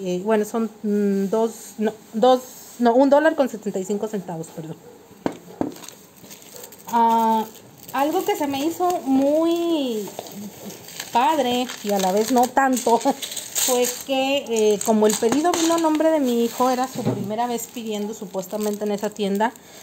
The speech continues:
pues a él le mandaron un regalo, le mandaron estos de regalo ahí de Calancy, que son unos unicornios, ahí los ven, son unos acetatos.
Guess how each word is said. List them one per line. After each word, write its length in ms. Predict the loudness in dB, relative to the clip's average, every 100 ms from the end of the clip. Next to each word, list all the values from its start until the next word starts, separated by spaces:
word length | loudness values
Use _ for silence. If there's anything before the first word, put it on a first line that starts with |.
| 0
pues 180 | 4 6
a 120 | 6
él 80 | 6
le 60 |
mandaron 460 | 4 4 4 4 4
un 80 | 4
regalo, 420 | 4 4 2 0 0
le 120 | 0
mandaron 420 | 2 2 2 0
estos 260 | -2 -2 0
de 80 |
regalo 380 | 0 2 2 2
ahí 240 | 0 0 -2
de 80 |
Calancy, 480 | -4 -4 -6 -6 -10
que 100 | -10
son 220 | -6 -2
unos 320 | -2 -2 -2 -4
unicornios, 800 | -4 -4 -4 -2 -4 -6 -12 -16 -20 -20 -20 -20 -20 -12
ahí 120 | -6 -4
los 120 | -2
ven, 140 | -4
son 180 | -4 -4
unos 280 | -2 -4 -4
acetatos. 640 | -8 -8 -8 -4 -6 -6